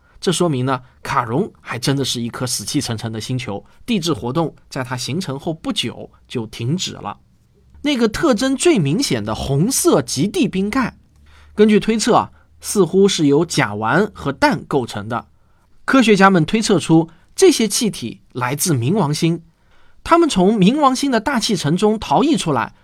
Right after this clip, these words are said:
落在了卡戎冰冷的两极，在那里经过紫外线的照射，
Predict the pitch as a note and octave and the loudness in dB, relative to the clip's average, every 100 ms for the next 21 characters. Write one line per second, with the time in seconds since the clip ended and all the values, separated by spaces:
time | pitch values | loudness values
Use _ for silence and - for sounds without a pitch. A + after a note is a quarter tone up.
0 | _ C#4+ F4 F3 E3 C3+ A#2+ B2 D3 G2+ | _ 4 6 4 0 -2 -2 -4 -6 -6
1 | A2+ D#3 E3+ C4 C4 B2 F#2+ G#2+ A2+ A2+ | -6 -6 -4 -4 -2 -4 -6 -8 -6 -6
2 | - G#2+ A2 B2+ F3 _ _ _ _ - | -8 -12 -6 -4 -6 _ _ _ _ 0
3 | G3 B3 C#3+ B2+ G#3+ G3+ - A#2+ D3 A#3 | 2 2 0 0 2 2 0 -4 -4 -2
4 | F#3 E3+ C4 E3 F#3+ D#3 | -2 -2 -2 0 0 0